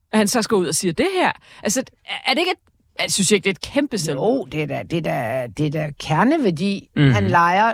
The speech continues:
Speaker 2: eller han kalder taktik nu. Men hvorfor har han et problem med at gå ud og sige, at, øh, at det står
Speaker 1: Men
Speaker 2: de
Speaker 1: det er jo fordi,
Speaker 2: ved?
Speaker 1: nu er han jo blevet kritiseret for, at de her, der melder sig ud, at det er blevet for borgerligt, og det er ble-, den,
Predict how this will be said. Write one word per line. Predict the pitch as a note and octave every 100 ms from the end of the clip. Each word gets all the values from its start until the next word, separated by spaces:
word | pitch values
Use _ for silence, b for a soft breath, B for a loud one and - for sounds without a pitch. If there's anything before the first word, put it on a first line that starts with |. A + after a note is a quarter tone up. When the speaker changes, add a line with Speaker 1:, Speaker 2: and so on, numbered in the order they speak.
| -
Speaker 2:
eller | F3+ F3
han | F#3 E3 - - - -
kalder | - G3 E3+ E3 - - -
taktik | F3+ D#3 - A#3+ -
nu. | G#3 F#3+ - b b b
Men | A3+ G#3+
hvorfor | C#4 C4
har | C#4
han | B3
et |
problem | A3 A3+ C#4 A3+ G#3
med | G#3+ G#3+
at | G3+
gå | G#3+
ud | A3+ A3+ -
og | G3+ F#3
sige, | - A#3 B3 A#3+ b b b b b b _
at, | - F#3+ -
øh, | F#3+ F3+ F3
at | G3 G3+
det | G3+
står | - - - - G3+
Speaker 1:
Men | B3+
Speaker 2:
de |
Speaker 1:
det | F4
er |
jo |
fordi, | - A3+
Speaker 2:
ved? | D4
Speaker 1:
nu | E4+
er |
han | D#4+
jo | C#4+
blevet | B3+ C#4+
kritiseret | C#4+ C4 - F#4+ D4+ D#4
for, | C#4
at | A#3+ A3+ A3+
de | C4
her, | C4+
der | G#3
melder | G3+ F#3+
sig | F#3+ G#3+ A2+
ud, | B3
at | A3+ G3
det | G#3+
er |
blevet | G3+ G3+
for | A3+ -
borgerligt, | C4 C#4+ D#4 D4+ A#3
og | G#3+
det | A3
er | F#3+ G3+
ble-, |
den, | A#3+